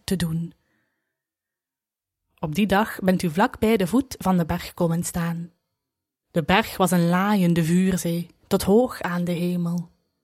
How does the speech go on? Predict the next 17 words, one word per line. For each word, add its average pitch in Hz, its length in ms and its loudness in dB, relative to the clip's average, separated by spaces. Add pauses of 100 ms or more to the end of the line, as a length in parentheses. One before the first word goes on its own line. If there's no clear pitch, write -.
(280)
met 170 280 -2
duisternis 170 720 -2
en 165 200 0
donkere 180 500 0
wolken. 165 600 -4 (1200)
En 165 200 -4
uit 214 240 2
het - 120 -8
vuur 262 520 0 (140)
heeft 220 400 0
de 175 80 -2
Heer 202 340 2
uw 190 160 2
God - 380 -4
tot 196 220 -4
u 277 100 6
gesproken. 196 840 0